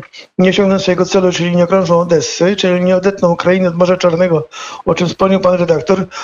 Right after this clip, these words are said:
a po drugie uda się Ukraińcom okrążyć część wojsk, które przeszły za Dniepr na północ, okrążyć te wojska, mm, z każdej strony i praktycznie, e, pozbawić je możliwości komunikacji,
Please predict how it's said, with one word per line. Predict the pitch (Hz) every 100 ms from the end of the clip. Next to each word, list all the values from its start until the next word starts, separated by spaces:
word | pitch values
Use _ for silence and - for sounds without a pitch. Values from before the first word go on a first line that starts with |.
| -
a | -
po | 180
drugie | 190 196 208
uda | 208 180
się | 208
Ukraińcom | 190 185 185 190 175
okrążyć | 180 175 175
część | - 196 170
wojsk, | 202 196 -
które | - 180
przeszły | 180 220 208 - 160
za | 165
Dniepr | 165 180 170 165
na |
północ, | 165 196 185 180 - - - -
okrążyć | 180 165 190 202 202 196 -
te | 185
wojska, | 196 196 - 190 202 -
mm, | 185 175 175 180 175
z | 165
każdej | - 185 180
strony | - 202 196
i | 190
praktycznie, | 175 - - 185 170 - - _ -
e, | 175 175 175 175 170
pozbawić | 180 175 196 190
je | 190
możliwości | 170 170 170 170 - 180 175
komunikacji, | 180 180 180 185 - 185 180